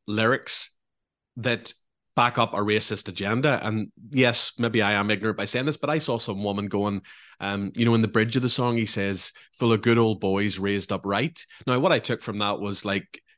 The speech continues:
community and tradition, where she was like, "Well, that's a reference to the Ku Klux Klan."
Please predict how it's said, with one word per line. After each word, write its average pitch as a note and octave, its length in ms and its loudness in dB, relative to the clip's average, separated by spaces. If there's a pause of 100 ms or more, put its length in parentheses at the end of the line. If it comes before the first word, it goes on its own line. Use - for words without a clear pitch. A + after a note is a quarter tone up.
community A2 800 4
and F#2+ 320 -4
tradition, B2+ 500 4 (300)
where B2 180 6
she C#3+ 220 4
was B2+ 180 2
like, G#2 360 0
"Well, A2 120 -2
that's A2 220 0
a G#2+ 40 -2
reference G#2 360 -2
to F#2 60 -14
the F#2+ 60 -6
Ku G#2 160 0
Klux G2 240 -2
Klan." D3 460 4